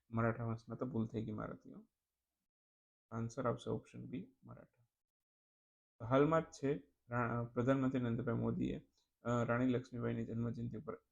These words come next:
ઝાંસીની મુલાકાત લીધી હતી અને એમની જન્મજયંતિ ઉપર વિશેષ શ્રદ્ધાંજલિ અર્પણ કરી હતી. રાણી લક્ષ્મીબાઈની વાત કરું તો મરાઠા,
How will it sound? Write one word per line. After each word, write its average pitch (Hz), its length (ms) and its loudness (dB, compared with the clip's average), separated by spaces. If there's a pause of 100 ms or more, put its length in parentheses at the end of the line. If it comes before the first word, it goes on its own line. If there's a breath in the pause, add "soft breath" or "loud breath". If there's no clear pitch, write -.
ઝાંસીની 113 380 -4
મુલાકાત 113 420 0
લીધી 120 240 -6
હતી 135 240 -8 (540)
અને 117 440 0 (540)
એમની 127 180 6
જન્મજયંતિ 117 580 0
ઉપર 127 180 -2
વિશેષ 113 360 -8
શ્રદ્ધાંજલિ 110 540 -8
અર્પણ 104 280 -8
કરી - 160 -12
હતી. - 180 -20 (880)
રાણી 131 160 4
લક્ષ્મીબાઈની 127 500 2
વાત 120 280 2
કરું 123 160 -2
તો 110 100 -4
મરાઠા, 123 500 4